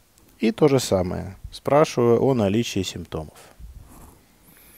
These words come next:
Возвращаюсь в исходную позицию. Фиксирую своим грудным отделом колено. Левую руку располагаю на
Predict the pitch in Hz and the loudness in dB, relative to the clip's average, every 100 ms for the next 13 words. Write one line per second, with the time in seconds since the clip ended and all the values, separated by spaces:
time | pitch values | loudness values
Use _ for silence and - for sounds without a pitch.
0 | - - - 131 127 120 107 98 - - | -20 -16 -2 2 2 2 2 0 -6 -4
1 | 98 90 95 120 135 - - 170 175 - | -4 -2 -2 0 0 -2 -2 -2 -2 -6
2 | - - - - - - _ - _ _ | -20 -20 -20 -20 -20 -20 _ -20 _ _
3 | _ - 180 - - 180 143 120 147 139 | _ 2 4 4 6 8 8 4 2 2
4 | 127 127 131 131 123 120 120 110 101 - | 4 2 4 4 4 4 6 6 6 2
5 | 113 107 104 175 220 - - - 127 156 | 4 4 4 2 2 0 0 2 4 6
6 | 143 135 139 127 120 - 123 123 127 117 | 8 8 6 4 2 2 4 4 6 6
7 | 98 117 123 | 6 2 0